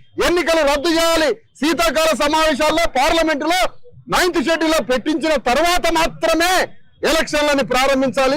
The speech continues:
తెలంగాణలో. అప్పటిదాకా ఎలక్షన్లు గాని నిర్వహిస్తే, తెలంగాణ వ్యాప్తంగా కాంగ్రెస్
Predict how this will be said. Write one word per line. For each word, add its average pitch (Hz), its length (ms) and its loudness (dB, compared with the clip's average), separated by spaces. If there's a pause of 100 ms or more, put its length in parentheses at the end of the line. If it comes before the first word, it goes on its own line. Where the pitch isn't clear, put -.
(120)
తెలంగాణలో. 247 580 2 (420)
అప్పటిదాకా 294 560 0 (120)
ఎలక్షన్లు 311 480 0
గాని 302 260 0
నిర్వహిస్తే, 302 520 0 (420)
తెలంగాణ 320 440 2 (160)
వ్యాప్తంగా 311 460 0 (160)
కాంగ్రెస్ 294 360 0